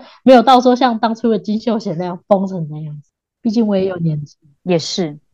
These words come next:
Speaker 2: 遇到的，遇到的追星之路还在继续。我一直都是初心，我的初心都在那边。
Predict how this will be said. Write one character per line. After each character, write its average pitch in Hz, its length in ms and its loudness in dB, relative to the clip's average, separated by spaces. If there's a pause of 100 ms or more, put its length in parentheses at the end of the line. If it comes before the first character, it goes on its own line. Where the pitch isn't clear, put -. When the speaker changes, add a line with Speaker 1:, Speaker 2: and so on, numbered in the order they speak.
Speaker 2:
遇 269 140 -6
到 254 180 4
的， 190 60 0
遇 277 80 -2
到 294 120 4
的 175 80 0
追 202 140 0
星 190 160 -4
之 175 100 -4
路 185 100 -2
还 156 180 -4
在 160 100 -4
继 160 200 -12
续。 180 180 -8
我 190 120 4
一 269 40 6
直 240 80 2
都 220 100 4
是 220 80 2
初 190 280 -4
心， 151 340 -10
我 170 80 -6
的 170 80 -2
初 220 180 -2
心 208 180 -2
都 170 80 0
在 160 80 0
那 151 140 -4
边。 - 220 -16